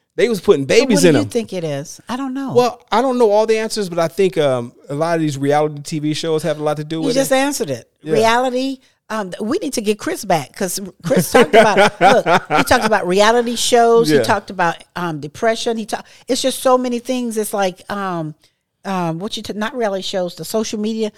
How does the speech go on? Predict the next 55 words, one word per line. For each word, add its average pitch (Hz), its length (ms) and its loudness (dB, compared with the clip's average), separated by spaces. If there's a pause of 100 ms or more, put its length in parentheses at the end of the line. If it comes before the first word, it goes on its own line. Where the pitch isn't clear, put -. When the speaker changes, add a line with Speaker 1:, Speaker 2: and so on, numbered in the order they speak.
(140)
Speaker 2:
the 156 100 -6
likes, 185 320 0
the 185 80 -12
Speaker 1:
Video 147 140 0
Speaker 2:
dislike, 147 220 4
Speaker 1:
games, 139 300 -2
Speaker 2:
looking 233 300 4
Speaker 1:
yeah. 220 60 0
Speaker 2:
at 208 120 -4
people 226 320 -6
lives 202 400 -2
and 180 140 -8
thinking 214 300 -2
that's 180 260 -4
the 180 80 -2
life 190 240 0
we 208 100 -8
supposed 214 400 -6
to 208 60 -8
live. 208 240 -2 (300)
'Cause 233 220 -2 (760)
that's 226 300 -2
exactly 226 480 -6
probably 214 500 -6
what 208 160 -4
it 208 100 -6
is, 247 240 -6
because 196 300 -8
I, 254 300 0
I 226 140 -2
was 320 200 -6
never 175 240 -4
exposed 160 460 -12
to - 80 -14
none 135 160 -12
of 135 60 -8
Speaker 1:
I - 80 0
think 247 180 -4
Speaker 2:
that. 151 60 2
Speaker 1:
another 143 260 4
problem, 107 420 -6 (220)
and 131 100 -6
then 127 100 -2
we'll 143 140 0
wrap 131 240 0
it 135 80 -6
up 123 140 -2
on 120 140 -4
this, 117 200 -6
'cause 120 140 -10
we'll 143 140 0
Speaker 2:
Okay. 147 80 -6
Speaker 1:
talk 123 260 -2
forever, 117 420 -6 (600)
is 117 540 -4